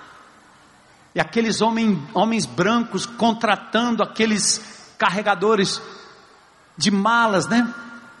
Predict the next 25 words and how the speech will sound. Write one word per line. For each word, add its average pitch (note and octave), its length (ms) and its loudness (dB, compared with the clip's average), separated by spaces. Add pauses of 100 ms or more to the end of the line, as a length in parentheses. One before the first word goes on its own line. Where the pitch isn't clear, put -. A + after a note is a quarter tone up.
(120)
Uma G#3 140 0
carga A3 440 0
pesada G#3+ 560 2
e A3+ 60 -2
eles G#3 220 -2
caminhando, A3+ 500 4
caminhando, A#3 540 2
caminhando, A#3 560 2
caminhando, A#3 520 4
caminhando, A3+ 560 2
caminhando, A#3 520 2
caminhando. A3+ 480 2
Uma G#3 160 4
hora A#3+ 180 2
eles B3 180 -4
pararam A3+ 760 0
e A3 140 2
disse: F#3+ 640 -2
"A, F3+ 340 2
daqui F#3 280 -2
a G3+ 80 4
gente A#3 240 -2
não A3+ 100 2
sai F3 280 2
mais." B2 440 -6